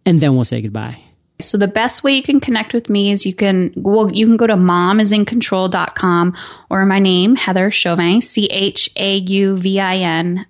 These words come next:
Speaker 2: dot com, and that will take you to my website, and you'll find the podcast on there. Or come and like and review and listen to the podcast on iTunes, Mom is in Control.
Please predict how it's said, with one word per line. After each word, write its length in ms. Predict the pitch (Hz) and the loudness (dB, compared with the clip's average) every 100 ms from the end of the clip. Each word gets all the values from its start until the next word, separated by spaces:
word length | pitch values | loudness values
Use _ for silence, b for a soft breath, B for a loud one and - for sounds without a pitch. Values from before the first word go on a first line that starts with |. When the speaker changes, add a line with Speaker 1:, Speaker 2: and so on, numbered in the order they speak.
| 180 | -8
Speaker 2:
dot 320 | 175 170 - | -6 -6 -6
com, 440 | - 175 165 175 B B B | -2 -2 0 -2 B B B
and 80 | 190 | -4
that 100 | 180 | -2
will 80 | - | -2
take 240 | - 185 | -4 -2
you 80 | 185 | -2
to 140 | 180 190 | -4 -2
my 120 | 175 | 0
website, 440 | 196 233 - 233 | 0 -2 0 -2
and 100 | 226 | 0
you'll 100 | 196 | 0
find 220 | 180 185 180 | 0 0 0
the 60 | |
podcast 680 | 180 - 208 202 208 196 - | -2 -4 -4 -2 -4 -4 -2
on 140 | 202 | 0
there. 300 | 202 202 202 B B B - | 2 2 0 B B B -2
Or 400 | 320 311 269 269 226 - _ _ | 2 2 2 0 -4 -10 _ _
come 240 | - 247 | 0 2
and 140 | 262 233 | 4 4
like 320 | 247 262 247 | 2 0 0
and 160 | 226 | 2
review 460 | 214 208 214 247 262 | 4 4 4 4 4
and 180 | 226 202 | 4 4
listen 400 | 240 - 262 254 | 2 2 4 2
to 80 | 240 | 0
the 100 | - | -6
podcast 720 | - 185 196 214 202 202 196 | -4 -4 -4 -4 -2 -4 -4
on 120 | 190 | -4
iTunes, 600 | 170 175 - 175 175 175 | -2 -4 -2 0 0 2
Mom 500 | 170 175 170 180 190 - | 2 2 2 2 0 0
is 220 | 180 - | -2 0
in 180 | 170 175 | 0 2
Control. 560 | 214 208 302 330 196 | 2 0 2 0 0